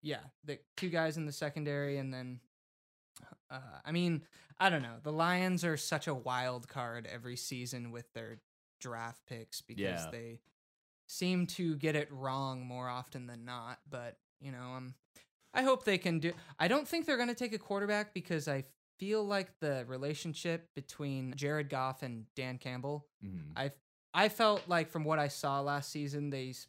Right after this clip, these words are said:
Speaker 1: both seemed to really care about one another and their progression with the franchise. So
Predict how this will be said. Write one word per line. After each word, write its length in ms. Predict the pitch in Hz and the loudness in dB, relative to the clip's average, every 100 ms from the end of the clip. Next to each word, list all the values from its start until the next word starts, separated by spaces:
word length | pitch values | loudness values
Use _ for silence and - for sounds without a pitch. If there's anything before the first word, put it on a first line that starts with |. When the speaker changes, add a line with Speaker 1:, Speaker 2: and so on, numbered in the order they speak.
| - | -8
Speaker 1:
both 260 | 135 139 - | -6 -6 -8
seemed 440 | - 139 131 135 | -6 -6 -4 -6
to 140 | - | -8
really 520 | 123 127 127 127 123 - _ | -8 -8 -8 -8 -10 -12 _
care 260 | - 127 139 | -4 0 2
about 260 | 143 147 143 | 4 4 2
one 140 | 151 | 2
another 480 | 151 147 147 147 147 - | 2 2 2 0 -2 -6
and 420 | 127 123 123 123 123 _ _ | -8 -6 -6 -10 -12 _ _
their 380 | 123 123 120 120 | -10 -8 -8 -8
progression 720 | - 127 127 127 - 127 131 - | -10 -6 -4 -4 -6 -6 -8 -10
with 180 | 139 131 - - | -10 -10 -12 -14
the 300 | 127 123 120 | -10 -8 -8
franchise. 600 | 120 160 160 147 156 151 - | -4 0 2 2 2 0 -2
So 320 | 151 131 123 | -2 -2 -4